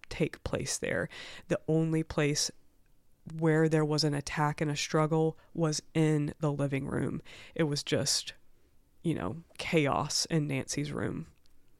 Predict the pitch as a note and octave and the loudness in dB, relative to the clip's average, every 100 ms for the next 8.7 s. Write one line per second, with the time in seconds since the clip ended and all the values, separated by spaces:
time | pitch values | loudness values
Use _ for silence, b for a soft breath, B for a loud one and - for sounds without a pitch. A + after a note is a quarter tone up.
0 | B B B B B B B B B B | B B B B B B B B B B
1 | F#3+ G3+ B3+ B3+ G3+ F#3+ F3+ F3+ E3+ - | 6 8 8 6 4 4 4 0 0 0
2 | D3+ D3+ D#3 - G3 F#3 G3 F#3+ - A3 | 0 0 -4 -4 -2 2 2 0 0 0
3 | A#3+ G3 F#3 F#3 - E3+ E3 D#3+ D3 - | 2 2 2 2 0 2 2 2 -2 -14
4 | - - F3 E3 - D#3+ C#3+ - - F3 | -20 -4 0 0 2 2 2 -2 -6 -2
5 | D#3 E3 - - B3 B3+ F#3+ - E3 D3+ | 0 0 -2 0 2 4 2 2 2 2
6 | D3 - - C#3 C#3 - - C#3+ D#3+ E3+ | 2 -2 -2 -2 -2 -4 -6 -4 0 2
7 | D#3+ E3 - E3 - C#3+ D3+ E3 E3 - | 4 2 0 0 0 -2 2 2 2 0
8 | C#3 - B2+ C3 - - | -2 -2 -2 -2 -4 -4